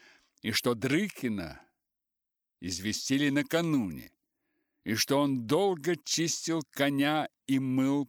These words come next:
пролетку карболкой. Спросивши о рассказчике про великого князя Максимилиана Петровича и обжору генерал-губернатора,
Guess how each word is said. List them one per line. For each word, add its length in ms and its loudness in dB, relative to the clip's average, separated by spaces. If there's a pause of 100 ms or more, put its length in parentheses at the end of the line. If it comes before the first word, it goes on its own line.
пролетку 920 -4
карболкой. 840 -6 (2500)
Спросивши 840 0 (100)
о 100 0
рассказчике 1080 -4
про 220 -8
великого 560 -6
князя 800 -6 (280)
Максимилиана 1120 -6
Петровича 800 -6 (100)
и 220 -2
обжору 800 -2
генерал-губернатора, 1600 -4